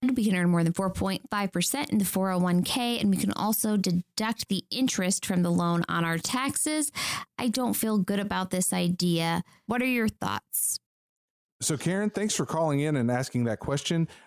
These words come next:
Speaker 2: Uh, I would say right off the bat, hearing that would be a no for me. I would never take out, uh,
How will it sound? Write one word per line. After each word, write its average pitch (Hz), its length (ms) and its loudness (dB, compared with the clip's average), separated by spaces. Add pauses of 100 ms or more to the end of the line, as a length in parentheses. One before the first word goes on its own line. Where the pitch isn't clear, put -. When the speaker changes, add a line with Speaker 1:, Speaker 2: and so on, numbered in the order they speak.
Speaker 2:
Uh, 113 460 0
I 180 260 0
would 185 220 0
say 135 220 2
right 127 240 2
off 127 180 -2
the 113 80 -2
bat, 101 340 0
hearing 143 540 0
that 101 300 0
would 98 240 -2
be 104 220 2
a 95 120 2
no 95 520 2
for - 180 -4
me. 90 340 0 (100)
I 123 220 0
would 147 260 2
never 123 520 2
take 135 400 -4
out, 87 440 -4 (140)
uh, 98 360 -2